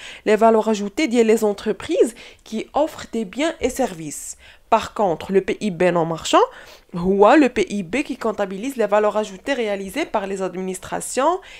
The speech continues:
et les associations. D'accord ? Donc, بالنسبة le P I B courant,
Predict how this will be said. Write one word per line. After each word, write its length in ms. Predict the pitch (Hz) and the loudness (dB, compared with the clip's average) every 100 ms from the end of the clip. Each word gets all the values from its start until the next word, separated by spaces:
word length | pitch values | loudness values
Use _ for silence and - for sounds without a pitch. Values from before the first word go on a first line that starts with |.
| - - | -14 -2
et 300 | 254 349 370 - | 2 2 0 0
les 220 | 226 214 | 0 2
associations. 760 | 247 269 269 240 208 - - - _ _ - _ - | 0 0 -8 -2 -2 -4 -12 -14 _ _ -20 _ -20
D'accord ? 380 | - 349 539 - - - - - | -8 -6 -6 -10 -20 -20 -20 -4
Donc, 340 | 190 165 - - - | -4 -4 -8 -20 -10
بالنسبة 440 | 185 247 233 247 | -4 -4 0 4
le 160 | 247 247 | 4 4
P 180 | 247 - | -2 -6
I 80 | 226 | -6
B 260 | 196 240 233 | -4 -4 -2
courant, 480 | 262 226 240 208 | -2 2 2 0